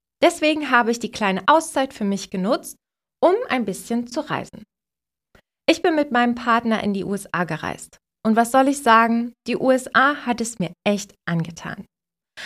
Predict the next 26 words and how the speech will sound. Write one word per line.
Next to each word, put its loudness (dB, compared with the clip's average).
Vor 4
allem 4
New 0
York 0
City. -12
Seitdem 6
ich -2
damals 2
als -6
Au-pair 0
nach -6
Amerika 0
gereist -2
bin, -4
inzwischen -2
ist -8
das -6
jetzt -6
knapp -6
zehn 0
Jahre 0
her, -4
habe 4
ich -2
so 0
eine 2